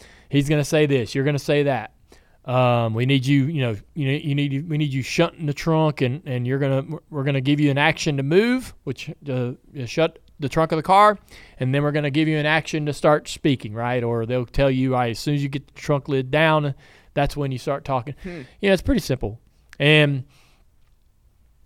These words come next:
Speaker 1: they just want you to be you, and, uh, which is very, very, you know, you don't have to be anything, uh, like an, a, a true actor, right, has to really re-, research and
Speaker 2: Right.
Speaker 1: cons-, put himself in that role, right? But this is just us being us.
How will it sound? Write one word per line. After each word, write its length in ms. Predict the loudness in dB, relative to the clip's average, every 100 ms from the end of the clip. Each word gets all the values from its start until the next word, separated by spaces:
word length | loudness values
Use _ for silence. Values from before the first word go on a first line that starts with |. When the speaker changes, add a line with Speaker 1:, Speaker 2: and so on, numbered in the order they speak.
| _ -20 2
Speaker 1:
they 120 | 2
just 140 | 2 2
want 180 | 0
you 60 | 2
to 80 | 0
be 80 | 0
you, 380 | 0 0 -2 -6 _ -20 -20 _ -2
and, 600 | 2 4 4 2 -2 -2
uh, 220 | -2 -2
which 220 | -4 -6
is 60 | -6
very, 400 | -2 0 -2 -4
very, 480 | -8 -8 -6 -6 -10
you 120 | -10
know, 40 | -8
you 120 | -6
don't 60 | -6
have 80 | -4
to 60 |
be 160 | -4 -2
anything, 500 | -2 -4 -4 -6 -10 _ _ _ _ _ _ -10
uh, 220 | -8 -8 -6
like 180 | -6 -6
an, 120 | -8
a, 320 | -10 -10 -12
a 40 |
true 280 | -2 0 2
actor, 320 | 2 0 -6
right, 240 | -4 -4 -4
has 240 | -6 -6
to 80 | -8
really 220 | -6 -4
re-, 80 | -6 -6
research 460 | -8 -4 -4 -4 -4
and 80 |
Speaker 2:
Right. 280 | -4 -4 -8
Speaker 1:
cons-, 320 | -10 -14 -14 -6
put 100 | -4
himself 340 | -2 -4 -6
in 60 | -10
that 140 | -6
role, 200 | -2 -2
right? 220 | -2 -8 -12
But 120 | -12
this 200 | -12 -8
is 60 |
just 180 | -10 -8
us 140 | -10 -8
being 180 | -6
us. 260 | -6 -8